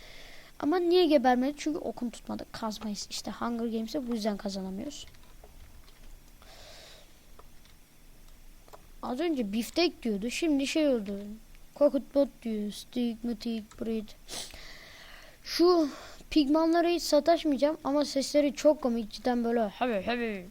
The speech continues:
Ş-, şöyle nasıl dur? Habi habi. Böyle ses çıkarıyorlar. Şu an ama bende sesler bozuk. Ee, o yüzden yapamıyorum. Kaç abonem vardı benim ya? On üç. On üç. Aynen. Ee, zaten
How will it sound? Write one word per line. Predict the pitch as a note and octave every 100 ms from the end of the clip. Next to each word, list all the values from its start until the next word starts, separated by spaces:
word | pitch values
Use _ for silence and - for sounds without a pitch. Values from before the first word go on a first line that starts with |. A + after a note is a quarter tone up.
| -
Ş-, | - - A3 A3+
şöyle | - A#3+ G#3 G#3+ A3+
nasıl | G#3+ G#3+ A#3 A3+ G#3+ G#3
dur? | G#3 -
Habi | - A#3 G3+ -
habi. | A#3 G#3 F#3 G#3
Böyle | A#3+ B3+
ses | C4 C4+
çıkarıyorlar. | - B3 A3 G#3 A#3 - - - - - -
Şu | - C4+
an | C#4+
ama | C#4+ C#4
bende | C#4+ D4
sesler | - C4+ - D4 C4
bozuk. | B3 A#3 D#4 - - - - - - - - -
Ee, | A#3 A#3 A3+ A3
o | A#3+
yüzden | C4 C#4
yapamıyorum. | C4+ D4+ D4 B3+ D4+ - - - - - - - - -
Kaç | - F#4 -
abonem | F4 D#4+ C#4 B3+
vardı | A#3 G#3+ G#3
benim | G#3+ G#3
ya? | A3+ -
On | C#4+
üç. | B3 - - - - -
On | A#3
üç. | G3+ - - - -
Aynen. | A#3+ G3+ F#3 - - - - - B3
Ee, | B3 A#3+
zaten | A#3 D#4+ E4+ E4+